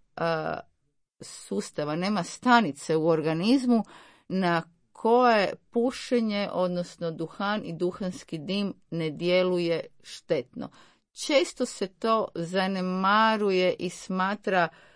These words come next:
kao, "Ma dobro, ajde, pod normalno on ili ona, ono,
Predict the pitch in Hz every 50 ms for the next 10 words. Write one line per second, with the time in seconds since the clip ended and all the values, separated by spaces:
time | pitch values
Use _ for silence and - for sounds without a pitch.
0 | _ _ _ - - 190 180 180 196 208 202 196 180 202 190 180 165 170 170 170
1 | 156 156 160 143 147 147 - 165 156 147 170 175 175 175 160 156 151 151 151 151
2 | 151 147 147 143 139 131 131 - - 160 160 156 156 156 151 143 143 147 147 143
3 | 147 143 135 131 139 135 127